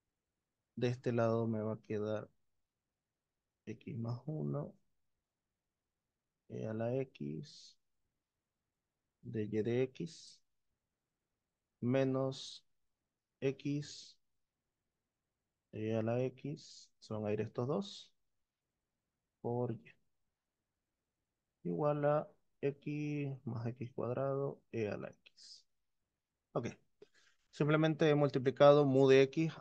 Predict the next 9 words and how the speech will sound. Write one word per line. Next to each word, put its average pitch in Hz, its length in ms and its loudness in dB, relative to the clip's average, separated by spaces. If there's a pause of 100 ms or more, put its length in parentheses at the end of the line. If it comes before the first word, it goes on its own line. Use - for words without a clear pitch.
al 113 120 0
lado 120 160 6
izquierdo 143 500 4
y 120 80 2
al 107 60 0
lado 107 220 2
derecho. 123 340 2 (340)
Ahora, 110 360 2 (1300)
¿qué 160 220 -2